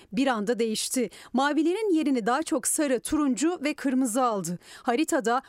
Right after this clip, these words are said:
on sekiz yaş üstü için iki doz aşı yapılma oranı yüzde altmış sekiz nokta on üç olarak verilirken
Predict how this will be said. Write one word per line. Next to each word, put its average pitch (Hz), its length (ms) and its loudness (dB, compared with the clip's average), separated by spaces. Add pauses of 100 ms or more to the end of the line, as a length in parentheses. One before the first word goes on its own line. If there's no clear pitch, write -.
(140)
on 330 140 2
sekiz 330 340 -2
yaş 320 220 -2
üstü - 260 -4
için 330 260 0
iki 247 220 -2
doz 262 180 0
aşı 254 260 0
yapılma 285 340 2
oranı 285 280 2
yüzde 254 300 0
altmış 254 300 0
sekiz 277 320 -2
nokta 285 300 0
on 269 140 2
üç 262 160 -2
olarak 233 340 0
verilirken 247 640 0